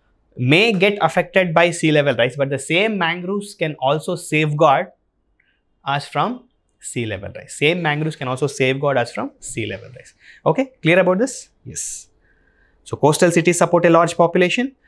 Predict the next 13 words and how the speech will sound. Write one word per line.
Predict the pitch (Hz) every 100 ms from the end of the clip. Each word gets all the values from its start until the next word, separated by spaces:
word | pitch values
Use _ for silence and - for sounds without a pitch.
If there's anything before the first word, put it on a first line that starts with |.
| _ _ -
They | 107
are | 104
vibrant | 113 147 170 180
economic | 175 170 170
centers. | - 175 175 233 - - _ -
They | 120
also | 120 135
have | 160 156 -
critical | 208 226 240
projects | 220 156 143 139
and | 135
infrastructure | 127 131 123 127 -
like | 143 277 -